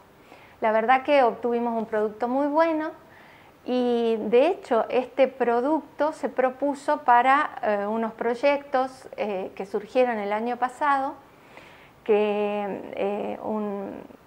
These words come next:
una oportunidad, un concurso, una, una posibilidad de, de la convocatoria de Argentina contra el Hambre de Ciencia y Tecnología.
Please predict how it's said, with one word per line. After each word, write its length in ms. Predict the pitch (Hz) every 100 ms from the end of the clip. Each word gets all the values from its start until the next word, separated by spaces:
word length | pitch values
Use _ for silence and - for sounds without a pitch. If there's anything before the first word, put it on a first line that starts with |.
| -
una 200 | 220 214
oportunidad, 800 | 214 208 208 208 220 262 277 254
un 80 | 214
concurso, 760 | 214 202 208 269 254 254 277 277
una, 760 | 226 214 202 196 196 196 196 - - - - -
una 280 | 220 220 214
posibilidad 760 | 214 208 233 226 226 233 262 302
de, 580 | 214 208 196 196 - - -
de 120 | 202 208
la 140 | 196
convocatoria 720 | 214 214 214 214 226 240 254
de 80 | 208
Argentina 500 | 208 226 220 247 247
contra 380 | 247 247 262 262
el 100 | 269
Hambre 420 | 254 254 277 269
de 260 | 226 247 254
Ciencia 400 | - 240 240 233
y 40 |
Tecnología. 840 | 214 208 202 202 208 - 202 185